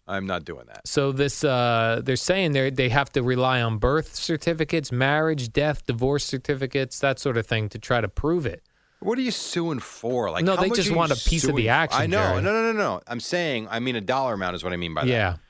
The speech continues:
Speaker 1: Like,
Speaker 2: Doesn't
Speaker 1: what,
Speaker 2: say what they're looking for.
Speaker 1: like, do you say, "I'm suing Prince or the estate because I'm not in the will. I should be in the will. There is no will, so
Speaker 2: Yeah.
Speaker 1: I would like four hundred thousand dollars"?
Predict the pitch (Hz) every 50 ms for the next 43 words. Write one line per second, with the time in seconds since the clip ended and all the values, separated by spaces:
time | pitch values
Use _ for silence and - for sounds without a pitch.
0 | _ _ - - 135 156 170 175 165 165 143 - - - 139 127 110 101 110 110
1 | - 113 104 95 101 110 104 - 101 92 - - 98 95 - 156 165 160 185 170
2 | - 165 180 170 165 175 175 - - - 180 180 170 160 156 143 - - - 165
3 | 170 170 165 156 - - - 151 143 135 135 127 135 131 127 113 - - - 143
4 | 143 151 151 - - 131 - - 123 113 120 123 127 127 131 131 127 123 127 107
5 | 120 120 117 113 113 120 127 127 123 110 101 - - 139 127 113 127 127 127 123
6 | 117 123 123 123 127 113 107 110 127 139 131 120 135 127 123 120 117 120 120 120
7 | 120 117 107 139 143 139 127 110 101 101 127 117 117 117 113 107 - - - 135
8 | 127 - 123 127 123 127 101 - 120 101 120 117 98 113 104 90 90 104 120 135
9 | 135 123 -